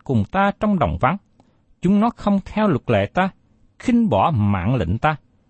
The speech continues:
là điều nếu người ta làm theo thì được sống bởi nó, và phạm các ngày sa bát ta nặng lắm. Bấy giờ,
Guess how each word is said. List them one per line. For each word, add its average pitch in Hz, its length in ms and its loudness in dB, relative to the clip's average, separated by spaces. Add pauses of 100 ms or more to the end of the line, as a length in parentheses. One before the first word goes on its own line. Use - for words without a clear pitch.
(160)
là 131 180 2
điều 131 340 0
nếu 147 320 0 (100)
người 127 100 0
ta 208 160 -2
làm 110 320 0
theo 202 240 -2 (100)
thì 107 100 -4
được 87 180 -4
sống 247 180 -2 (100)
bởi 82 120 -2
nó, 135 200 0 (500)
và 110 100 2
phạm 82 380 -4
các - 240 -4
ngày 107 220 0
sa 156 200 -4
bát 196 180 -2 (160)
ta 165 220 0 (160)
nặng 87 300 -2
lắm. 151 140 0 (800)
Bấy 95 180 0
giờ, 117 200 -2